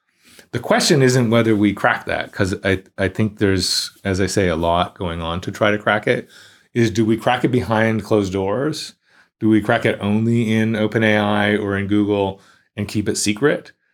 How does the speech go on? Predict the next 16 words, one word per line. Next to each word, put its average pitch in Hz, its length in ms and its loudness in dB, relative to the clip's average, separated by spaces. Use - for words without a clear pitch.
Which 113 180 0
I 117 40 4
think 110 160 2
some 127 280 2
of 110 180 2
the 104 100 2
science 104 380 0
fiction 101 340 -4
fear 95 360 0
that 120 120 2
is 117 140 2
going 110 240 2
around 104 380 0
is 92 120 -4
trending 117 460 -2
towards, 92 480 -6